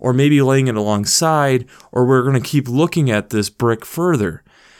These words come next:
This is the idea of faith. And especially when we have, coming from the twenty-second Sunday after Pentecost, this discussion on what does married life look like in heaven,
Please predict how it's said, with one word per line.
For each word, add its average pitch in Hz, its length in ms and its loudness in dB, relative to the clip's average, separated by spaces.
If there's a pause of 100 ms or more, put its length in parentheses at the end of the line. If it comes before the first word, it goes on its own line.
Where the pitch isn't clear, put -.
(340)
This 151 480 2
is 135 540 0
the 117 200 0
idea 131 520 2
of 110 760 -4
faith. - 640 -2 (520)
And 143 120 0
especially 190 560 2
when 143 180 0
we 143 140 2
have, 135 720 -2 (300)
coming 156 320 -2
from 135 440 0
the 123 100 0
twenty-second 139 600 -2
Sunday 135 420 0
after 120 640 -2 (340)
Pentecost, 110 920 -2
this 127 260 0
discussion 165 760 0
on 120 540 -2 (360)
what 139 460 0
does 135 420 -2 (260)
married 139 680 0
life 127 320 0
look 131 240 -2
like 120 300 0
in 107 100 -2
heaven, 110 580 -4